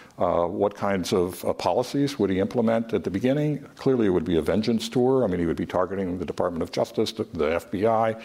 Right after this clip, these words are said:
the press, courts, you name it. Um, the Post has done some of that work.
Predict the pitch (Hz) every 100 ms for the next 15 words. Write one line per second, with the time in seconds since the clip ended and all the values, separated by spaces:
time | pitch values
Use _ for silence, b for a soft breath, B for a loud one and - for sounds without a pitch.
0 | B B - - 113 110 - - _ -
1 | - 117 117 - - - 110 90 80 76
2 | - B B B - 92 90 92 110 101
3 | 180 233 139 - 87 - 95 82 73 90
4 | 95 -